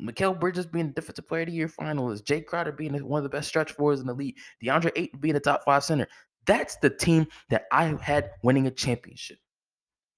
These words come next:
The team that has a low-key good bench of Cameron Payne, who's been absolutely atrocious in the playoffs so far. Landry Shamet, who's been in and out.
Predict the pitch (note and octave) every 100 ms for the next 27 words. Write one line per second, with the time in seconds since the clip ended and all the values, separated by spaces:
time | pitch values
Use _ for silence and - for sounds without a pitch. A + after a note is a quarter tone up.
0 | _ _ _ _ _ _ _ - - A3
1 | G3+ F#3 F3+ E3 F3 F3 - E3 E3+ D3+
2 | D#3+ E3 - - E3 D#3+ D#3 E3+ D#3 C#3+
3 | B2+ C3 - D3+ D3+ D3 C3+ C3 - D#3+
4 | D3+ B2+ A#2+ A2 A#2 A2 G2+ - E2 -
5 | E2 - - _ C#3 F3 D#3+ D#3 F3+ D3+
6 | C#3 C3 C3 B2 B2+ B2 A#2+ G#2